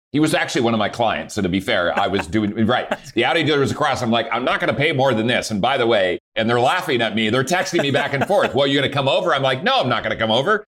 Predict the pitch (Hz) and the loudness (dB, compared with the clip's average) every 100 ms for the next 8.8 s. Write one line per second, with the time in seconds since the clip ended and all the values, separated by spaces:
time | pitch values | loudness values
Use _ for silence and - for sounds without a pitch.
0 | _ - 95 143 180 190 190 247 123 101 | _ -6 0 0 2 2 2 2 2 0
1 | 120 127 131 123 156 175 151 151 135 131 | 2 2 0 0 -2 -2 -2 -2 0 -2
2 | 127 117 123 143 175 147 - - - 170 | 0 -2 0 -2 -2 -2 -4 -10 -6 -6
3 | - 190 - 269 226 - - - - - | -2 -6 -6 -18 -10 -6 -6 -8 -18 -20
4 | - - - 156 151 147 - 139 135 131 | -18 -8 0 2 2 0 0 2 4 2
5 | 135 147 143 143 156 139 143 131 143 175 | 0 -2 -2 0 0 0 0 0 2 2
6 | 165 151 151 156 175 123 127 143 139 151 | 0 -2 -2 -2 -2 0 0 0 0 -2
7 | 147 196 131 - - - 101 104 131 139 | 0 0 0 -2 -6 -4 -4 -2 -2 -2
8 | 165 220 - - 110 92 78 85 | -2 -2 -2 -2 0 0 -2 -8